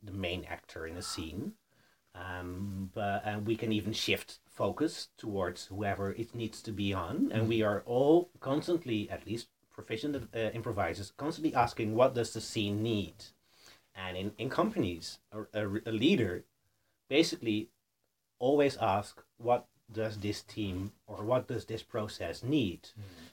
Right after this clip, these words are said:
Speaker 1: And so in rotating leadership, everybody will have that question sometimes.
Speaker 2: And will step forward to provide it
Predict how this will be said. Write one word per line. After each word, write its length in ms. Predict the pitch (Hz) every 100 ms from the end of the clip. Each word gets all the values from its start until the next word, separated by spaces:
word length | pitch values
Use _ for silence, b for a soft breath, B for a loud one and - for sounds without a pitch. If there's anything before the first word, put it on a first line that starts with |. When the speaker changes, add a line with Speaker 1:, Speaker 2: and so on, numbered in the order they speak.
| B 92
Speaker 1:
And 120 | 98
so 140 | 98
in 160 | 90 101
rotating 460 | 139 165 127 101
leadership, 420 | 92 90 - 87 -
everybody 640 | 113 123 127 107 92 80 - _ _ _ _ _ _ -
will 240 | 110 104
have 340 | - 117 113 - _ _ -
that 160 | 95
question 560 | - 117 - 101 78 90 _ _ _ -
sometimes. 600 | 117 95 - - - - _
Speaker 2:
And 300 | 113 104 117
will 120 | 120 110
step 280 | - 107
forward 300 | - 117 104
to 120 | - 123
provide 460 | 120 110 110 107
it 240 | 104 -